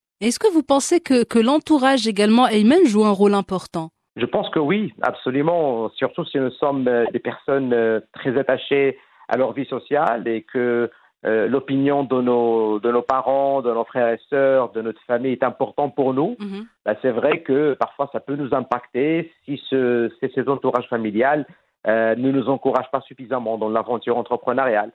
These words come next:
Speaker 2: Euh, et c'est vrai que je connais personnellement beaucoup de personnes qui, voilà, qui ont, qui ont subi un peu la pression de la famille parce qu'ils ont voulu vivre l'expérience, mais derrière, ils avaient un,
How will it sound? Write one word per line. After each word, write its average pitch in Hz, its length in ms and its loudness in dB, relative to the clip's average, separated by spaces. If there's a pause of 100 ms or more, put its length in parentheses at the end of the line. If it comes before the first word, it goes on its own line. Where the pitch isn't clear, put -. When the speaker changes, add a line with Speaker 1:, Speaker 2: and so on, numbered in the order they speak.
(460)
Speaker 2:
Euh, 92 560 -2 (160)
et 104 540 0 (260)
c'est 113 100 0
vrai 127 120 0
que 127 120 0
je 113 60 0
connais 113 240 0
personnellement 110 560 -2
beaucoup 107 240 -6
de - 40 -18
personnes 120 380 -4
qui, 98 480 -6
voilà, 110 300 2
qui - 160 -4
ont, 87 180 -2
qui 101 60 -6
ont 95 100 -6
subi 117 340 -4
un 117 100 0
peu - 100 -2
la 107 100 2
pression 123 500 -4 (380)
de 113 120 -2
la 107 120 0
famille 117 400 -2
parce - 240 -12
qu'ils 98 220 -10
ont 98 80 -2
voulu 117 340 0
vivre 113 240 2
l'expérience, 110 760 0
mais 110 100 -8
derrière, 113 500 0
ils 107 220 -8
avaient 113 240 0
un, 110 380 0